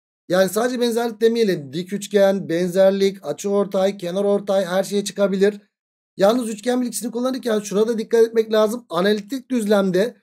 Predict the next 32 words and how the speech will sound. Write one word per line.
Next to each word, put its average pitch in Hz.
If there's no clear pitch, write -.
bir 139
nokta 247
verilmişse 202
ya 156
da 180
bir 135
nokta 254
isteniliyorsa 226
eksenlere 226
olan 254
uzaklarına 208
bakacaksın. 175
Tamam. 226
Şimdi 247
örnek 226
otuz 233
altıya 247
bakalım. 226
A 226
B 254
C 254
D 277
kare. 190
Kare 254
olması 254
demek 247
şunların 233
birbirine 233
eşit 226
olması 208
demek 190
anlamına 175